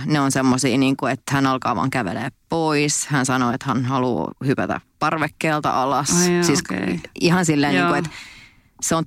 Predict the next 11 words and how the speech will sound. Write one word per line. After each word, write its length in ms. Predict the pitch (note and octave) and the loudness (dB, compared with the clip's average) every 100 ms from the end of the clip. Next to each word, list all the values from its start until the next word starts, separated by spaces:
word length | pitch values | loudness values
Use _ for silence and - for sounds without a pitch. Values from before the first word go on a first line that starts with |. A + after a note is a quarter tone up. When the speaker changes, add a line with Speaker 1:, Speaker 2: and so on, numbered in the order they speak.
| - | -2
Speaker 1:
todella 420 | G3 F#3 C3 C3 - | -2 0 0 -2 -2
tärkeää. 640 | E2+ F2 F#3 - C2+ F3 | -2 -2 -6 -6 -2 -2
Se 120 | F3 | 0
on, 100 | E3 | 0
niin 140 | E3 D#3+ | 0 0
kuin, 180 | E3 E3 - - | 0 -2 -8 -4
se 100 | D#3+ | 0
on 80 | |
semmoinen 520 | D#3+ E3 D#3+ D#3 D#3 D3 - - | 2 2 2 2 2 -2 -10 -6
turvallisuuden 760 | - G#3 E3 C3 C3 D3 C#3+ C#3 | 0 2 2 0 0 0 2 0
peruspilari, 800 | D3+ C#3+ C#3 - B2+ G2 E2+ D3+ | 0 0 -2 0 0 2 0 -2